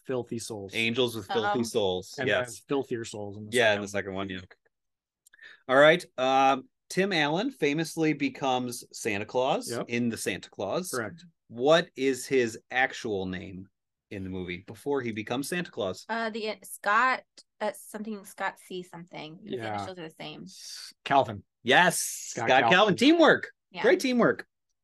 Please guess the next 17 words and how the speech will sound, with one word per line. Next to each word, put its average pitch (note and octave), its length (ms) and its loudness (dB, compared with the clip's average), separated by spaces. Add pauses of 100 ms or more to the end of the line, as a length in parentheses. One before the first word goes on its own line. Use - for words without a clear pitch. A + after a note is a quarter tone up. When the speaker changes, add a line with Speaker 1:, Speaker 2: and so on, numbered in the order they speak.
(100)
Speaker 1:
High D#3 100 6
five. C3 320 2 (1040)
Speaker 2:
All C3 100 6
right. C#3+ 260 6 (180)
Um, D3 600 2 (360)
so - 140 -6
this F3+ 140 -4
is F#3+ 140 -8
a F#3 40 -2
little D#3 340 -2
bit D#3 180 0
of C#3 120 -4
a C3 40 -10
tricker, A#2+ 540 -4
trickeroni. E3 880 2
Speaker 1:
Oh, A2+ 80 -6
wow. G#2 260 -6